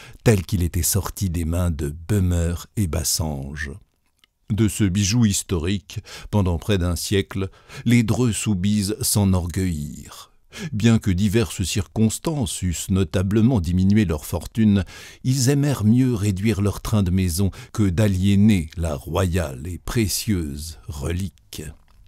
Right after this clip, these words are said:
En particulier, le comte actuel y tenait comme on tient à la demeure de ses pères. Par prudence,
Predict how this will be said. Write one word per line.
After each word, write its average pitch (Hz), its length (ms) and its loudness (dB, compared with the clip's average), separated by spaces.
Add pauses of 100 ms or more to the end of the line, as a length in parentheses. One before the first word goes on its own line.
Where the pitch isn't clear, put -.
(320)
En 117 100 0
particulier, 92 880 -6 (400)
le 113 140 4
comte 156 420 0
actuel 107 540 0 (180)
y 131 100 0
tenait 139 320 4
comme 110 260 4
on 107 120 4
tient 110 300 2
à 95 160 -2
la 90 120 0
demeure 104 520 4
de 90 100 -2
ses 85 240 -4
pères. - 720 -8 (280)
Par - 200 -6
prudence, 101 560 0